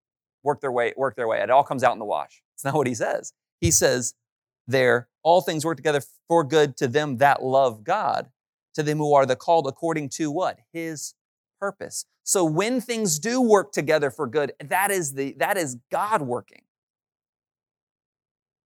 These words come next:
If anything happens good, it's because God's working it together. Early in Romans eight, Paul's talking about how basically that things are all falling apart because the world is burdened with evil and sin. Things are subject to decay, and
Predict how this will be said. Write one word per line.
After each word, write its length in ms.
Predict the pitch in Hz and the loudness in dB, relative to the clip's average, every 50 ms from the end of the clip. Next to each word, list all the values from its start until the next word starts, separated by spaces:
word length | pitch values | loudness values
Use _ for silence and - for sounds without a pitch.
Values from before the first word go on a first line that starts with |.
| _ _ _ _ _ _ _ _ _ _ _ _ _ _ _ - | _ _ _ _ _ _ _ _ _ _ _ _ _ _ _ -8
If 100 | 127 127 | -4 -2
anything 240 | 180 196 151 139 117 | -2 0 0 -2 -2
happens 420 | 113 107 101 - - 98 98 - | -2 -4 -6 -6 -10 -12 -12 -10
good, 200 | - - - - | -10 -8 -10 -10
it's 120 | - - - | -10 -14 -14
because 300 | 117 107 - 104 98 - | -10 -8 -6 -6 -6 -2
God's 240 | 110 110 113 - | -2 -2 -2 -2
working 260 | 110 107 101 - 101 107 | -6 -10 -10 -10 -14 -18
it 80 | - | -16
together. 380 | - 117 147 170 175 - - - _ _ _ | -12 -10 -8 -8 -8 -8 -12 -14 _ _ _
Early 240 | - 156 170 165 156 | 2 4 4 4 4
in 60 | 151 | 2
Romans 280 | 143 139 135 131 120 117 | 0 0 0 0 0 0
eight, 280 | 135 147 139 98 - - | 2 2 2 0 0 2
Paul's 400 | 127 120 113 113 104 - - - | 2 4 4 2 0 -4 -6 -4
talking 300 | - 117 117 110 113 113 | -2 -2 -2 -4 -4 -2
about 140 | 110 101 | 0 2
how 280 | 107 107 110 107 85 - _ _ _ _ _ - | 2 2 2 0 -2 -6 _ _ _ _ _ -4
basically 420 | 131 135 160 156 - 123 120 117 123 | -2 -2 0 0 -2 -2 -2 -2 -2
that 180 | 113 107 - | -2 -4 -4
things 240 | - 143 147 151 135 | -4 -4 -4 -2 0
are 80 | 143 139 | 2 2
all 120 | 147 143 | 2 2
falling 280 | - 147 143 151 143 131 | 2 0 -2 0 -2 -2
apart 280 | 123 - 156 202 - | 0 2 2 0 0
because 280 | 127 117 - 131 123 113 | -2 -4 -4 -4 -2 0
the 100 | 123 123 | -2 0
world 300 | 117 127 139 147 151 147 | 2 4 4 4 4 2
is 120 | 139 117 | -2 -4
burdened 340 | 107 101 135 156 180 156 123 | -4 -2 -2 -2 -2 -2 -4
with 140 | 117 117 113 | -6 -4 -4
evil 260 | 127 139 135 139 143 | -4 -4 -4 -6 -8
and 140 | 135 139 135 | -8 -8 -8
sin. 340 | - 156 180 202 - - - _ _ _ _ _ _ _ _ _ _ _ _ _ _ _ _ | -8 -8 -8 -8 -10 -12 -16 _ _ _ _ _ _ _ _ _ _ _ _ _ _ _ _
Things 300 | - 180 190 202 208 160 | -4 -4 -2 0 0 2
are 120 | 180 147 143 | 2 2 2
subject 460 | - - 170 165 151 175 - - - | 2 0 0 0 0 0 -2 -2 -4
to 80 | - 151 | -8 -6
decay, 500 | 135 139 - - 190 160 120 95 82 - | -6 -6 -6 -2 0 0 0 0 0 -4
and 220 | 104 104 104 101 | -8 -10 -12 -14